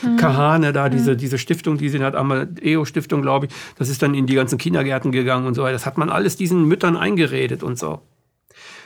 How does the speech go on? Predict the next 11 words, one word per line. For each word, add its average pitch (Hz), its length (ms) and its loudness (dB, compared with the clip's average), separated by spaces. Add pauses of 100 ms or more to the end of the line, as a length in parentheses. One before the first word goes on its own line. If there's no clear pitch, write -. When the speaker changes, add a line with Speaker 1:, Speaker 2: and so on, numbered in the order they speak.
(220)
Speaker 2:
Bianca, 170 420 4
die 135 120 0
Zeit 165 180 2
ist - 80 -4
vorbei. 139 600 2
Schön, 156 220 0
dass 151 140 2
du 196 120 2
kommen 175 220 4
konntest. 156 240 4
Obwohl, 165 160 4